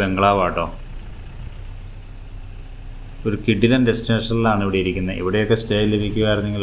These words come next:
അടിപൊളിയായിരുന്നു. അതുപോലെ തന്നെ നാഗർകോള ടൈഗർ റിസർവിൻ്റെ സൈറ്റിലെല്ലാം അടിപൊളി മാറ്റങ്ങൾ വരുത്തിയിട്ടുണ്ട്.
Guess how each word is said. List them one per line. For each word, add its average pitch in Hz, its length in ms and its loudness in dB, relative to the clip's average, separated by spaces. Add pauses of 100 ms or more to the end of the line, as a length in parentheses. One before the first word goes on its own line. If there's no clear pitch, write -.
അടിപൊളിയായിരുന്നു. 92 720 0 (1300)
അതുപോലെ 113 260 6
തന്നെ 139 160 4
നാഗർകോള 127 360 4 (100)
ടൈഗർ 131 260 4
റിസർവിൻ്റെ 120 560 4
സൈറ്റിലെല്ലാം 110 540 4
അടിപൊളി 104 280 4 (140)
മാറ്റങ്ങൾ 104 480 4
വരുത്തിയിട്ടുണ്ട്. 92 600 2